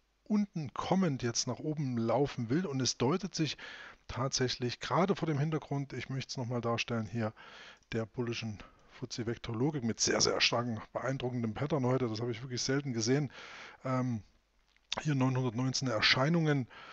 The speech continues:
ähm, mit einer Trefferquote von vierundsiebzig Prozent ist wirklich außerordentlich. Das heißt natürlich auch nicht, eine Trefferquote von vierundsiebzig Prozent heißt eben, dass es, ja, in sechsundzwanzig Prozent der Fälle nicht klappte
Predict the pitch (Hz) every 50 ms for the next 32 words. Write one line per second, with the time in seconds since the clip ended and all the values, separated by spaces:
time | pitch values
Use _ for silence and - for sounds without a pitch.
0 | - - - - 135 131 131 131 127 127 123 123 120 127 131 - 127 117 - -
1 | 120 113 117 - - 123 101 - 123 113 107 117 110 120 127 120 113 113 - -
2 | 113 - - 113 - - 123 113 107 107 123 127 143 120 - - - - 147 165
3 | 220 - - 151 127 120 - 147 175 180 175 123 120 135 151 143 - - 131 113
4 | - 151 180 208 - - 143 - - 147 135 123 135 151 151 135 156 139 - -
5 | 120 - - 127 120 123 - - 127 - 113 - - 113 - - 131 127 120 117
6 | - - 113 - - 110 - - 120 113 - 135 139 - - 135 131 131 123 120
7 | 127 127 123 120 - - - - - - - - - - - - - - - -
8 | - - 165 147 117 - - - - 160 156 139 147 - - - 123 120 147 143
9 | 131 - - 147 - 156 151 156 143 - 170 180 180 180 185 185 196 196 - -
10 | - - - - 143 135 135 - - - 175 185 175